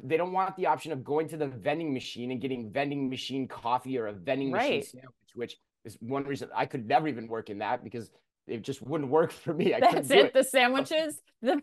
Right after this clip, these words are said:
Speaker 1: Right, yeah,
Speaker 2: lack of
Speaker 1: like,
Speaker 2: access
Speaker 1: like,
Speaker 2: to sandwiches
Speaker 1: yeah,
Speaker 2: is
Speaker 1: like
Speaker 2: what
Speaker 1: that ham and cheese sandwich and, like, the little
Speaker 2: <laughs>
Speaker 1: plastic, like, triangle thing, right?
Speaker 2: Ew.
Speaker 1: Like, like that,
Speaker 2: Ugh.
Speaker 1: that's what they're forced to eat. And so,
Speaker 2: Yes.
Speaker 1: and so you can't staff those operations. And so that's why they think it particularly works right there. So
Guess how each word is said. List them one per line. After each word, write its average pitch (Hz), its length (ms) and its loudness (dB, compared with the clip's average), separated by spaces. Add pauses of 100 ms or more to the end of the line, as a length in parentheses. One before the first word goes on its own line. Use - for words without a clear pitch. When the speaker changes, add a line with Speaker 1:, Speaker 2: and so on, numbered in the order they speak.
Speaker 1:
Right, 285 160 10
yeah, 214 140 8
Speaker 2:
lack 285 120 4
of 240 80 4
Speaker 1:
like, 220 120 2
Speaker 2:
access 208 260 0
Speaker 1:
like, 165 80 -6
Speaker 2:
to 262 120 -4
sandwiches 196 520 -4
Speaker 1:
yeah, 190 60 4
Speaker 2:
is 170 40 6
Speaker 1:
like 175 160 2
Speaker 2:
what 170 100 6
Speaker 1:
that 160 120 0
ham 170 180 6
and 147 140 -4
cheese 175 240 -6
sandwich 151 420 4
and, 143 80 2
like, 139 160 4
the 143 60 0
little 147 260 2
Speaker 2:
<laughs> - 120 -10
Speaker 1:
plastic, 139 500 2
like, 135 180 -4
triangle 139 480 0
thing, 190 300 0
right? 214 240 6
Speaker 2:
Ew. 190 60 2
Speaker 1:
Like, - 180 -2 (240)
like 160 100 -6
that, - 180 2
Speaker 2:
Ugh. - 60 -20 (180)
Speaker 1:
that's 226 180 2
what 233 100 -6
they're 233 120 4
forced 214 280 0
to 240 60 -10
eat. 226 140 -8
And 147 80 -12
so, 165 260 0
Speaker 2:
Yes. 160 220 -6 (120)
Speaker 1:
and 156 140 -2
so 180 100 -4
you 175 140 0
can't 220 260 0
staff 151 440 4
those 143 140 0
operations. 120 580 -2
And 98 80 -14
so 127 100 -8
that's 135 320 2
why 139 140 4
they 123 120 -4
think 120 320 -8
it - 240 -8
particularly 117 680 -8 (260)
works 120 380 -4
right 110 340 -2
there. 123 300 0
So 127 380 -4